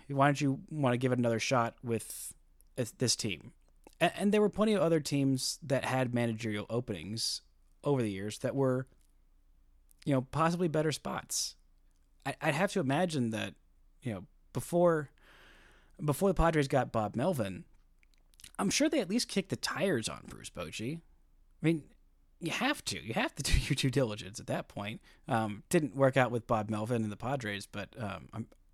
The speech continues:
I'm sure if, if Bochy was, was the one who they got, may-, maybe the Padres would have, have won a World Series. Um, but they didn't. The Rangers got him,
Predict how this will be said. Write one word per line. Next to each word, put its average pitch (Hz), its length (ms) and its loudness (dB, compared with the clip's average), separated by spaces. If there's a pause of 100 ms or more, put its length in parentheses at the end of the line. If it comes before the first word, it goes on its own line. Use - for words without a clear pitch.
(140)
I'm 120 100 -2
sure 156 260 -2
if, - 240 -8 (500)
if 110 200 -6
Bochy 110 360 2
was, 98 280 -8
was 120 200 -4
the 127 120 -4
one 107 140 -4
who 107 100 -6
they 101 140 -8
got, 98 340 -6
may-, 120 140 -2
maybe 127 260 2
the 113 80 -2
Padres 117 500 -4
would 104 120 -10
have, 101 280 -12 (240)
have 107 180 -4
won 107 160 -2
a - 20 -6
World 101 240 -8
Series. 90 600 -8
Um, - 380 -12 (640)
but 185 200 4 (440)
they 127 100 2
didn't. 131 360 0 (540)
The 123 80 -2
Rangers 135 300 4
got 90 240 -10
him, - 160 -20